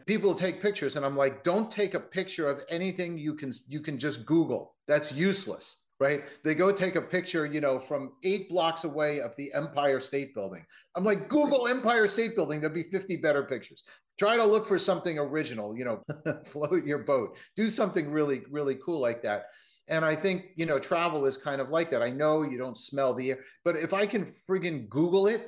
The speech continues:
like, I, if I'm gonna travel, it's gonna be someplace I can't Google, I can't. For me, the thing that excites me, that motivates me is finding success.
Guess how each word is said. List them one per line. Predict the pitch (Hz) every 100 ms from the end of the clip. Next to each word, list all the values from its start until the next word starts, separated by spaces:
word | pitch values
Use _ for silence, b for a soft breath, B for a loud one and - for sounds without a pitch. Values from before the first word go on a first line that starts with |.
| - _ _
like, | 147 156 151
I, | 147 156
if | 156
I'm | 185
gonna | 190 151
travel, | - 165 156 131 131
it's | 135
gonna | 151
be | 143 143
someplace | 165 143 160 135 131
I |
can't | 120 151 135 113
Google, | 151 143 139 123
I | 123
can't. | 151 139 131 b b -
For | 175
me, | 190 214 185 - -
the | 156 147
thing | 190 185
that | 170 147
excites | 139 - 151 151 156
me, | 131
that | 127
motivates | 127 143 135 123 117
me | 123 120 -
is | 117 - -
finding | 139 147 135 135
success. | - 110 - 139 -